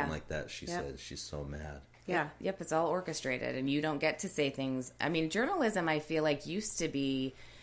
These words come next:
Speaker 1: you know, you, you wanted to investigate things, and so you would
Speaker 3: Yeah.
Speaker 1: go and you would dig up information, and you would get all the stuff, and then you would write your piece, and it was a really,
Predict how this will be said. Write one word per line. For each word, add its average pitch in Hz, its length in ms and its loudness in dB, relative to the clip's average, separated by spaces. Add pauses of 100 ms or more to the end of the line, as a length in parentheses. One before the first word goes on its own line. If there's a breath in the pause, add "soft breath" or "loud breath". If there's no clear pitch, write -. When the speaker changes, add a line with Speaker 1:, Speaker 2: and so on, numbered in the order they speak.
(140 loud breath)
Speaker 1:
you 165 120 2
know, 151 180 8
you, 156 800 2 (200)
you 170 280 0 (180)
wanted 190 260 2
to 190 100 6
investigate 151 680 4
things, 123 360 0
and 131 120 2
so 135 120 4
you 135 200 4
would 170 160 4
Speaker 3:
Yeah. 320 100 4
Speaker 1:
go 185 260 10
and 156 180 8
you 143 100 6
would 143 480 0
dig 170 220 6
up 185 160 6
information, 165 840 2
and 135 160 4
you 139 100 4
would 147 100 6
get 151 140 4
all 156 140 6
the 156 80 2
stuff, 160 240 0
and 156 80 2
then 151 100 4
you 185 120 4
would 160 180 2
write 175 240 6
your 156 100 2
piece, 190 400 0
and 143 140 2
it 127 100 2
was 143 140 2
a 139 60 4
really, 165 640 2